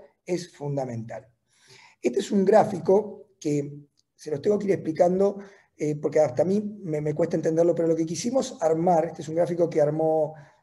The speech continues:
este, Maximiliano Ringa, que es nuestro, uno de nuestros fellows de este año, y cuando hablábamos de esto,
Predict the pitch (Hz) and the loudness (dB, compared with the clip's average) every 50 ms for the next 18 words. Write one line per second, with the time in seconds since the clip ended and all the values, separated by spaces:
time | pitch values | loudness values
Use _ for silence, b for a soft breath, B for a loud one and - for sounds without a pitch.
0 | B _ - - - 143 147 151 147 143 123 135 147 151 156 165 156 156 170 196 | B _ -10 -10 -6 -4 -4 -2 -2 -4 -4 -6 -6 -2 -2 0 0 0 -2 0
1 | 202 180 156 - 151 143 143 131 120 123 160 - 180 180 175 165 156 147 147 - | 0 -2 0 0 -2 -2 -2 -4 -6 -8 -6 -4 -2 -2 0 -2 -2 -4 -6 -8
2 | 127 - - 190 190 175 143 139 143 143 - 190 196 170 151 165 202 247 214 - | -6 -4 -4 -2 -2 -2 -2 -4 -6 -4 0 2 2 2 2 0 -4 -6 -8 -12
3 | _ _ _ _ _ _ _ _ _ _ _ _ _ _ _ - 190 - - 196 | _ _ _ _ _ _ _ _ _ _ _ _ _ _ _ -12 -12 -2 0 0
4 | 190 190 196 214 247 311 359 311 254 208 156 147 175 175 135 120 120 - 160 170 | 2 2 0 2 2 2 2 2 2 0 0 0 0 0 -2 -4 -6 -4 -4 -4
5 | 170 | -4